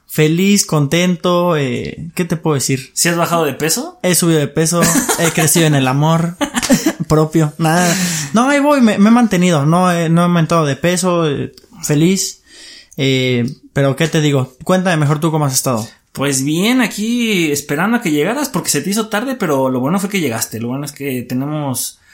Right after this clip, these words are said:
Speaker 2: vida y salud, que es lo importante.
Speaker 1: Mira,
Speaker 2: Entonces
Speaker 1: pueden venir fregadazos, pero el público es el público y vivimos para ellos.
Speaker 2: Y vamos a, a, a invitar a todos estos nuevos radioescuchas que nos sigan en nuestras redes sociales. Vamos a empezar con ese comercial el día de hoy. ¿Dónde nos
Speaker 1: Tan,
Speaker 2: pueden
Speaker 1: tan.
Speaker 2: seguir, mi Roy?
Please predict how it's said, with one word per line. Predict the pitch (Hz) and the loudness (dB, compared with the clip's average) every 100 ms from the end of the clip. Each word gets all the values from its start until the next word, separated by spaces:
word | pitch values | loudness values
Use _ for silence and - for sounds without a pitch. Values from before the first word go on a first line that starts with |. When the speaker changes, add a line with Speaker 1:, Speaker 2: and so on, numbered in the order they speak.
| - | -12
Speaker 2:
vida | 131 143 185 | -2 0 2
y | 175 | 0
salud, | 151 131 147 240 - 139 | 0 -2 -2 -2 -6 -8
que | 151 | -2
es | |
lo | 151 | -2
importante. | 151 131 156 175 - | -2 -4 -4 -2 0
Speaker 1:
Mira, | 170 | 0
Speaker 2:
Entonces | 180 202 | 2 2
Speaker 1:
pueden | 220 202 | 4 4
venir | 190 214 | 4 2
fregadazos, | 214 208 180 208 220 233 208 | 2 0 2 0 0 0 0
pero | 160 160 156 156 151 143 170 | 0 2 2 2 0 -2 0
el | 156 | 0
público | 147 214 220 220 | 2 2 2 0
es | |
el | 214 | 0
público | 214 226 233 202 | 0 2 2 2
y | 175 | 2
vivimos | 160 175 190 | 4 4 2
para | - 139 139 | 0 0 0
ellos. | 127 123 - | -2 -4 -2
Speaker 2:
Y | 175 | 0
vamos | 175 208 247 240 | 2 2 2 2
a, | 214 196 180 170 160 - 151 | 2 2 2 2 0 -2 -4
a, | - | -2
a | |
invitar | 165 160 165 208 | -2 -2 -2 -2
a | 240 214 | 0 0
todos | 214 220 214 | 0 0 0
estos | - 214 | 0 0
nuevos | 214 214 180 | 2 2 0
radioescuchas | 156 139 135 - 226 - 175 208 | -2 -2 -4 -2 -2 0 -2 -2
que | - | -4
nos | 151 139 | -2 -2
sigan | 208 220 | 0 0
en | 185 | 0
nuestras | 156 - 139 | -2 -2 -4
redes | 143 202 202 | -2 -2 0
sociales. | 143 - 170 165 196 - | 0 0 0 -2 -4 -4
Vamos | 151 170 156 | -4 -4 -4
a | |
empezar | 143 160 156 | -2 -2 -2
con | 156 | -4
ese | 156 160 147 | -4 -2 -2
comercial | 139 131 127 156 151 143 | -2 -2 -2 -2 -4 -6
el | - 131 | -6 -4
día | 139 151 | 0 0
de | 139 | 0
hoy. | 175 196 | -2 0
¿Dónde | 202 247 | 2 2
nos | 226 | 2
Speaker 1:
Tan, | 277 | 2
Speaker 2:
pueden | 262 254 240 | 2 2 2
Speaker 1:
tan. | 277 | 2
Speaker 2:
seguir, | 180 262 262 | 2 0 2
mi | 202 | 2
Roy? | 156 208 | 2 -2